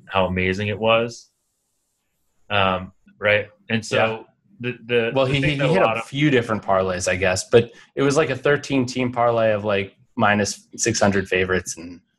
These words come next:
Speaker 2: I don't know.
Speaker 1: So, like, what would we,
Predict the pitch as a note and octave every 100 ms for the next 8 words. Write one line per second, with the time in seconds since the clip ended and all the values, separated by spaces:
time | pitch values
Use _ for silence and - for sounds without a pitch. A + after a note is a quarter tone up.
0 | _ - F#2 E2 E3 E3 - _ - D3
1 | C#3+ C#3+ - _ _ _ _ _ E3 E3
2 | F3+ F3 E3+ D3 C#3 C3+